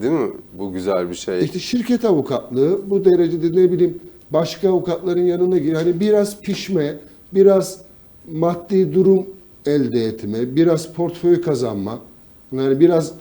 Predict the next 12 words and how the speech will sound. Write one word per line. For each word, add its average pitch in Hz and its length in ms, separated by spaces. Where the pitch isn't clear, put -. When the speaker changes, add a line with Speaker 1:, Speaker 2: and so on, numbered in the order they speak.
Speaker 2:
bu 165 320
meslekte 160 760
nam 165 320
yapma, 120 380
isim 139 280
salmaktan 113 600
sonra 160 360
herkes 143 420
kendi 151 280
ofisini 156 340
açabilir. 131 420
Ama 110 280